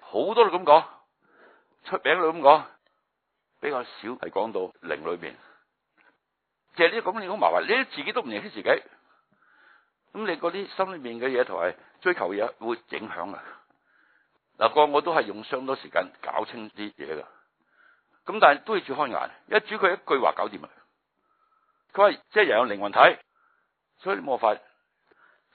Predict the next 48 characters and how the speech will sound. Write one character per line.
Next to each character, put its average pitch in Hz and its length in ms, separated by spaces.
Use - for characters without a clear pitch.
成 135 120
樣 127 240
都 175 160
會 143 100
有 104 120
影 110 160
響， 113 220
去 101 60
到 - 80
其 78 80
他 95 120
錯 90 260
嘢 - 160
會 87 120
影 85 120
響 76 280
啊。 78 60
咁 185 80
佢 151 160
都 165 120
有 127 140
啲 143 220
好 - 60
嘅， 113 160
一 - 40
主 117 100
興 110 160
到 104 80
佢 98 80
有 87 180
啲 110 100
嘢。 87 220
啊， - 80
所 190 120
以 - 40
真 175 160
係 120 100
好 113 80
重 - 220
要。 - 120
嗱， 120 120
而 - 0
家 190 140
我 151 100
咁 147 160
講 135 180
緊 131 120
呢， 127 260